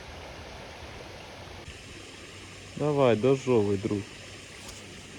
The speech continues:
<laughs> Не хоче добирати нормально. Оп,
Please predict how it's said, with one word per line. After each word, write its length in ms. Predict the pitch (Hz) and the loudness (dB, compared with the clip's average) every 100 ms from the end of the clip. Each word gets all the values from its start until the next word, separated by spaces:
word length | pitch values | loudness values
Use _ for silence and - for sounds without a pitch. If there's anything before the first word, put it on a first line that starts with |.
| - - - - - | -14 -14 -14 -12 8
<laughs> 520 | 156 - 139 - 127 - - - - - - - - - - - - - - - - - - - - - - - - - - - - - - - - - - - - - - - - - - - - - | 8 8 2 2 -2 -2 -8 -12 -12 -14 -16 -16 -16 -16 -16 -16 -16 -16 -16 -18 -18 -16 -16 -14 -14 -14 -16 -16 -16 -16 -16 -16 -16 -14 -12 -8 -8 -6 -6 -6 -6 -10 -16 -16 -16 -16 -14 -14 -12 -2
Не 160 | 107 101 | 2 2
хоче 380 | - 104 - | 4 2 4
добирати 540 | 101 104 98 104 101 95 | 2 4 4 4 4 4
нормально. 460 | 101 101 101 101 107 - - - - - - - - - - - - - - - - - - - - - - - - | 2 2 2 0 -2 -8 -14 -14 -14 -14 -16 -16 -16 -16 -16 -14 -14 -10 -10 -10 -12 -14 -14 -14 -14 -12 -12 -12 4
Оп, 140 | 339 | 6